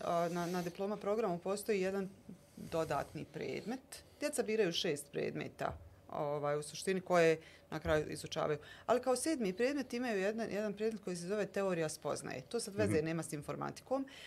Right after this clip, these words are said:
Speaker 1: ali tu teoriju spoznaje, a, ti moraš, oni imaju posebne
Speaker 2: Sa
Speaker 1: časove,
Speaker 2: svaki predmet.
Speaker 1: ali moraš kroz svaki predmet provući. Oni, znači, kroz svaki predmet uče misliti.
Speaker 2: Tako je, tako je.
Speaker 1: Ovaj, tako bi se informatika mogla tretirati.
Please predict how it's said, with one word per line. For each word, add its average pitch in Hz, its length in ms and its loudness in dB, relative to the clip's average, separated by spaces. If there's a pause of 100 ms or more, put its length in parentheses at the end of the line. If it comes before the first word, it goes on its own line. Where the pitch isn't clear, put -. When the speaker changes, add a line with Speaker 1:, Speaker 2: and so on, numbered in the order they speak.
(120)
Speaker 1:
ali 202 240 4
tu 320 140 2
teoriju 285 460 4
spoznaje, 254 800 4
a, 175 220 4
ti 254 260 -4
moraš, 254 560 4
oni 180 200 4
imaju 175 220 2
posebne 156 540 -4
Speaker 2:
Sa 220 80 -10
Speaker 1:
časove, 233 400 0
Speaker 2:
svaki - 220 0
predmet. - 200 -4
Speaker 1:
ali 226 200 8
moraš 285 360 4
kroz 220 160 0
svaki 202 360 0
predmet 180 500 -2
provući. - 480 -4
Oni, 214 160 0
znači, 202 280 -2
kroz 202 160 0
svaki 320 380 2
predmet 233 540 2 (300)
uče 196 300 2
misliti. - 380 -4
Speaker 2:
Tako - 240 -8
je, 95 60 -12 (220)
tako - 200 -16
je. - 60 -20 (600)
Speaker 1:
Ovaj, 147 840 4 (360)
tako 269 280 2
bi 226 80 0
se 247 160 0
informatika 226 600 4
mogla 196 280 4
tretirati. 175 460 -2